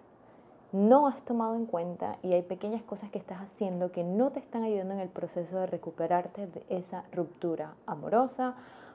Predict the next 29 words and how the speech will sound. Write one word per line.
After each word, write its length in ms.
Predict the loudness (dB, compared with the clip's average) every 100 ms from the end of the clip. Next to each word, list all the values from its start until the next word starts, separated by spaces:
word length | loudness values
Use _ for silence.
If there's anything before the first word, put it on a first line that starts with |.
| -2
o 120 | 2
de 160 | 4 2
que 100 | -2
no 120 | -4
puedes 260 | -2 -2 -2
desapegarte 840 | -8 -8 -6 -4 -4 -4 -4 -4 -2
de 120 | -2
tu 160 | -2
expareja. 680 | -4 -4 -4 -4 -4 -14 -16 0
Antes 240 | 4 6 4
de 60 |
arrancar 340 | 4 4 4 4
de 120 | 4
lleno 280 | 2 0 2
con 220 | 2 0
el 100 | 0
tema, 340 | 2 2 2
recuerda 380 | 0 4 6 6
que 100 | 4
puedes 240 | 4 4
suscribirte 680 | 2 -6 -2 4 8 8 6
al 100 | -2
canal, 400 | 0 -2 0 0
dejar 260 | 0 0 -2 -2
tu 80 |
like, 300 | 0 2 2
compartirlo 680 | 2 2 2 0 -2 0 0
si 100 | 0
sabes 240 | 0 0